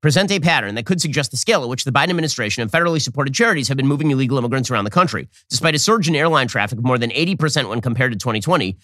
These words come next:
due to the covid pandemic and restrictions imposed in response to it, total air travel is still down nearly thirty percent from pre-pandemic levels in twenty twenty-one with most airports.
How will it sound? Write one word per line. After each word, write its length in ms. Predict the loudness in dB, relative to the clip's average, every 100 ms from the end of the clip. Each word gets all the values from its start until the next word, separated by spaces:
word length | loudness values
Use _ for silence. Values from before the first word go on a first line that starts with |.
| _
due 100 | -4
to 100 | -2
the 60 | 0
covid 280 | 0 0 0
pandemic 420 | 0 2 0 0
and 100 | -4
restrictions 460 | -4 -4 -2 -2 0
imposed 340 | 0 2 2
in 60 | -2
response 360 | 2 2 2
to 100 | -2
it, 120 | -6 -8 _ -2
total 220 | 0 2 2
air 120 | 0
travel 380 | 2 0 0 -4
is 60 |
still 180 | -2 -2
down 240 | 2 2
nearly 260 | 2 0 0
thirty 240 | -2 -2
percent 420 | -2 -2 -2 -4 -8 _ _ 0
from 200 | 2 2
pre-pandemic 540 | 0 0 0 0 0
levels 280 | -2 -2 -2
in 160 | -4
twenty 260 | -2 -2 -2
twenty-one 640 | -4 -4 0 0 0 -4
with 140 | -6 -2
most 200 | 0 2
airports. 440 | 0 0 -10 -14